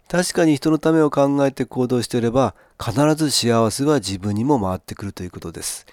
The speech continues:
今の日本ではそういう考え方が少なくなっていますよね。教育についてですが、リーさんによると、日本が来た頃の台湾での識字率、つまり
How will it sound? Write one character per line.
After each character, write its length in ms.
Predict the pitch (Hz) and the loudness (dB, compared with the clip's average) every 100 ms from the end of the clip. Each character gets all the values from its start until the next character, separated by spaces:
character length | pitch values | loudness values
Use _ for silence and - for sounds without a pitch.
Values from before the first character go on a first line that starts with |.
| - - - | -20 -20 -14
今 160 | 107 101 | -8 -6
の 100 | 92 | -6
日 160 | 95 | -8
本 220 | - 101 | -8 -6
で 80 | 95 | -6
は 120 | 95 | -6
そ 160 | 87 113 | -6 -4
う 20 | |
い 40 | 117 | -2
う 20 | |
考 180 | 120 120 | 0 0
え 60 | |
方 200 | 117 117 | 0 0
が 220 | 101 92 - - _ | -2 -4 -10 -20 _
少 240 | - - | -10 -2
な 100 | 170 | 0
く 60 | 165 | 2
な 100 | 139 | 2
っ 40 | |
て 100 | - | 0
い 40 | 104 | -4
ま 80 | 95 | -6
す 120 | - | -6
よ 80 | 90 | -4
ね。 260 | 101 92 - _ _ _ - | -2 -4 -8 _ _ _ -2
教 200 | 185 196 | 2 4
育 200 | - 165 | 4 2
に 100 | 143 | 2
つ 120 | 156 | 2
い 40 | |
て 120 | 139 117 | 2 2
で 100 | 110 | 0
す 140 | 107 | 0
が、 260 | 120 107 98 | 0 2 0
リ 200 | 139 185 | 0 0
ー 20 | |
さ 160 | 175 | 2
ん 60 | 151 | 4
に 60 | 131 | 4
よ 80 | |
る 120 | 113 98 | 0 -2
と、 260 | 101 85 - _ | -4 -8 -10 _
日 140 | 117 120 | -4 0
本 200 | 165 170 | 2 2
が 140 | 123 | 0
来 80 | - | -2
た 140 | 160 | -2
頃 240 | 151 139 117 | 0 0 0
の 120 | 101 | -2
台 300 | - - 113 | -6 -4 -2
湾 200 | 104 98 | -2 -4
で 100 | 95 | -8
の 100 | 95 | -8
識 240 | - - | -6 -6
字 160 | 104 101 | -6 -6
率、 280 | 90 - - - - _ | -8 -12 -18 -20 -20 _
つ 140 | - | -6
ま 180 | 123 113 | -2 0
り 240 | 123 113 | 0 -4